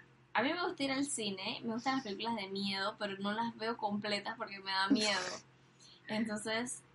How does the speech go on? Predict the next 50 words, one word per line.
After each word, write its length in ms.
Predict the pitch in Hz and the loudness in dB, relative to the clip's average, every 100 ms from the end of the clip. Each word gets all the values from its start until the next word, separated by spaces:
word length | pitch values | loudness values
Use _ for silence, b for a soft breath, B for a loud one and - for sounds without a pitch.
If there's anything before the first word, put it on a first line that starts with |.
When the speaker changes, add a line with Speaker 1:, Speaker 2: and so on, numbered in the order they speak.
| - | -6
Speaker 1:
me 180 | 220 208 | -2 4
tapo 240 | 214 294 | 4 6
los 200 | 220 247 | 6 8
ojos 260 | 247 277 294 | 10 10 8
en 60 | |
las 160 | 254 233 | 6 4
partes 300 | 233 233 349 | 2 4 2
que 120 | 254 | 2
no 100 | 226 | 2
me 240 | 240 247 247 | 4 6 6
gustan. 280 | 277 247 311 285 | 6 4 4 2
<laughs> 40 | - - - - - - - B B | -10 -20 -20 -20 -18 -16 -8 B B
Es 160 | - 320 | -2 0
que, 220 | 330 339 | 4 4
no 160 | 339 349 | 4 2
sé, 200 | 330 311 | 4 4
no 160 | 294 | 4
puedo 220 | 285 330 370 | 6 6 8
sufrir 400 | 277 302 277 277 | 4 6 8 8
ahí 320 | 277 277 269 | 8 6 6
por 140 | 269 | 6
el 200 | 240 220 | 6 6
gusto. 480 | 226 233 - 208 202 | 4 2 2 2 2
Entonces, 360 | 202 208 247 240 | 2 -2 -2 0
bueno, 180 | 220 196 | 2 2
a 60 | |
mí 80 | 202 | 0
sí 140 | 208 | 2
me 120 | 254 247 | 4 4
dio 80 | 233 | 4
miedo. 420 | 226 214 170 175 - - b b b b | 4 2 2 -2 -6 -20 b b b b
Es 140 | 233 233 | -4 0
que 200 | 302 - | 2 6
habían 260 | 247 247 254 | 6 8 4
partes 240 | 277 285 - | 2 0 0
como 260 | 254 214 | 2 2
cringy 720 | - 302 311 311 277 294 311 311 320 | 0 2 4 4 2 2 8 10 10
Speaker 2:
<laughs> 20 | |
Speaker 1:
y 120 | 262 254 | 8 4
a 100 | 247 | 2
mí 100 | 262 | 0
no 100 | 294 | -4
me 80 | 302 | -6
gusta 200 | 311 349 | -8 -6
como 140 | 277 | -2
el 120 | 233 - | -2 0
cringe 560 | 277 277 285 285 - | 2 4 2 2 0
con 200 | - 262 | 0 -2
el 100 | 226 | 0
miedo. 580 | 226 240 254 247 240 247 | 0 2 2 2 2 0